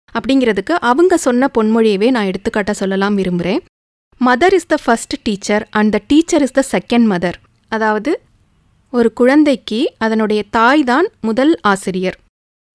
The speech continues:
அவங்க தான் இந்த உலகத்துல எல்லாத்தையுமே கத்துக் கொடுக்க ஆரம்பிக்கிறாங்க. அந்த தாய்க்கு அடுத்தபடி ஆசிரியர் தான் அந்த குழந்தைக்கான இரண்டாவது தாயா இருக்காங்க. அந்த குழந்தை முத முதல்ல வெளி உலகத்துல தன்னோட அம்மாவை விட்டுட்டு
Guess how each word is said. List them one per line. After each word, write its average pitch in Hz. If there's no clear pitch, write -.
அவங்க 233
தான் 285
இந்த 208
உலகத்துல 226
எல்லாத்தையுமே 226
கத்துக் -
கொடுக்க -
ஆரம்பிக்கிறாங்க. 190
அந்த 214
தாய்க்கு 269
அடுத்தபடி 214
ஆசிரியர் 240
தான் 208
அந்த 220
குழந்தைக்கான 269
இரண்டாவது 254
தாயா 240
இருக்காங்க. 185
அந்த 214
குழந்தை 285
முத 226
முதல்ல 247
வெளி 247
உலகத்துல 220
தன்னோட 226
அம்மாவை 240
விட்டுட்டு 220